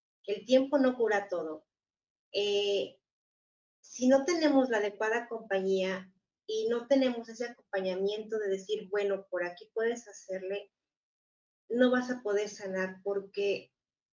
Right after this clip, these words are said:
creemos que decir, "Ah, es que al rato se me pasa". Anestesiamos nada más los síntomas, pero si no los trabajamos realmente,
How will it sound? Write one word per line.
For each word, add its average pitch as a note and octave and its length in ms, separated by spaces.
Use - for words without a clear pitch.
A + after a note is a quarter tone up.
creemos A#3 500
que A#3 120
decir, G#3+ 320
"Ah, A3+ 260
es G#3+ 80
que C4 80
al A#3+ 60
rato B3+ 160
se B3+ 120
me G3+ 120
pasa". - 420
Anestesiamos A3+ 760
nada C#4 280
más A3+ 200
los G3+ 200
síntomas, A3+ 640
pero G3 200
si G3 140
no A3 140
los C4+ 160
trabajamos A3 540
realmente, A3 760